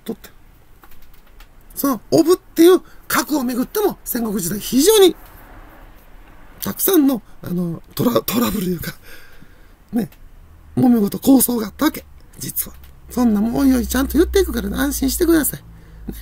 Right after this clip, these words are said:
ね。ね。結局、この物件は伊藤家が持っとって。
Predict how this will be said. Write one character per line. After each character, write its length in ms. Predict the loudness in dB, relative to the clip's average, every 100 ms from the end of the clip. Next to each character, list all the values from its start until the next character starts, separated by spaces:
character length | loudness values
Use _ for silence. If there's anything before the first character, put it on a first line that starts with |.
| -14 -16 -14 -14 -2
ね。 120 | 0 0
ね。 120 | -2 -16 -20 -20 -20 -18
結 160 | -8 -6
局、 280 | -2 -2 -2 -6 -20 -20 -20 -20 -2
こ 80 | 0
の 160 | 2
物 140 | 0 -4
件 180 | -6
は 80 | -6 -4
伊 80 | 2
藤 200 | 4 4
家 60 | 2
が 80 | -10
持 80 | -14
っ 40 | -18
と 100 | -20
っ 20 |
て。 120 | -20